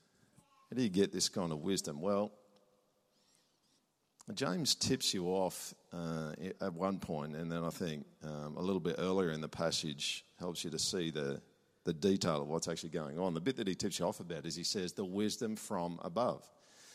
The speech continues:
So it's wisdom that needs to be given to you by God. But how do you get it? Well, if you go all the way back, let me, uh, let me find the verse for you. Go back to verse fourteen.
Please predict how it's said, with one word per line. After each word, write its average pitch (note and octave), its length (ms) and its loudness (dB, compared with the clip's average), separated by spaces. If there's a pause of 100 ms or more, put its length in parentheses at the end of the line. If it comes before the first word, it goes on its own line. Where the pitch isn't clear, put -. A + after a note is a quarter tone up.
(560)
So - 140 4
it's G2+ 80 2
wisdom B2 440 8
that G2+ 140 4
needs G2+ 200 0
to G2+ 60 -4
be F#2+ 100 0
given A2+ 400 4
to G2 120 0
you F2 180 4
by D2+ 200 2
God. D2 400 -2 (680)
But E2+ 140 -2
how A2+ 140 6
do A#2 80 6
you G2+ 100 6
get F#2+ 220 6
it? D#2 80 0
Well, F#2 120 4
if - 120 -2
you A2+ 60 -2
go D3+ 360 10 (540)
all C3 240 10
the C#3+ 60 10
way C3 200 12
back, G2+ 400 6 (560)
let - 140 -12
me, D#2 240 -6
uh, C#2+ 60 -6
let - 560 -14
me D2+ 60 -14
find C#2 300 -4
the C2 60 -8
verse C2+ 260 -4
for A1 240 -8
you. - 100 -12 (2250)
Go G2+ 120 6
back A2 220 8
to G#2+ 80 -4
verse F2+ 240 4
fourteen. D#2+ 580 -4